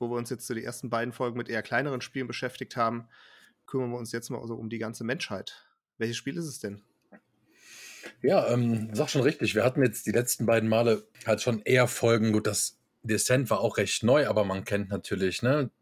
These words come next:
Speaker 2: die Spielart und davon gibt's natürlich auch super viele. In der ersten Folge mit dem Mountainbike-Spiel, was zwei Jährchen alt war, auch mit Sicherheit nichts Neues. Aber wir haben uns gestern herangetraut an den künftigen Epos,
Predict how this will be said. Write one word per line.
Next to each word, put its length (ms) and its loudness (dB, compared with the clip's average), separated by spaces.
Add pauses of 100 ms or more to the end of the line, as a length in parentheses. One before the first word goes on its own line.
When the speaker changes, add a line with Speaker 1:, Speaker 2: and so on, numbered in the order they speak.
Speaker 2:
die 60 -8
Spielart 400 0
und 60 -2
davon 260 -2
gibt's 160 -4
natürlich 340 -2
auch 80 -2
super 240 0
viele. 380 2 (360)
In 40 -10
der 100 -4
ersten 260 -4
Folge 300 4
mit 220 -4
dem 300 0
Mountainbike-Spiel, 760 0
was 260 -2 (600)
zwei 180 0
Jährchen 420 4
alt 280 0
war, 340 2
auch 240 -2
mit 120 -8
Sicherheit 280 -4
nichts 180 -6
Neues. 240 2
Aber 180 2
wir 100 0
haben 80 0
uns 180 2
gestern 340 2
herangetraut 1040 0 (520)
an 460 -2 (260)
den 360 -2
künftigen 640 -2
Epos, 840 0